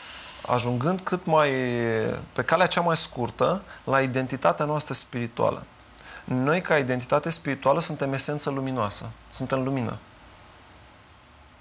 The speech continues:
Deci, pe scurt, asta e ideea pe scurt. Apoi mai vorbim de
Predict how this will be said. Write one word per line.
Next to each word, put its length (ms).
Deci, 180
pe 120
scurt, 440
asta 340
e 160
ideea 320
pe 100
scurt. 280
Apoi 320
mai 180
vorbim 380
de 120